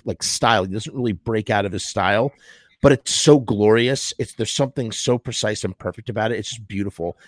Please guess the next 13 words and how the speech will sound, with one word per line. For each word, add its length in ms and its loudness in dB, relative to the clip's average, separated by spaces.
I 60 -4
think 320 -2
Eggers 640 2
is 100 -2
a 80 -2
master 880 0
in 160 -2
the 60 -2
making. 640 -4
I 40 -8
think 180 -4
Tarantino 880 0
is 160 -4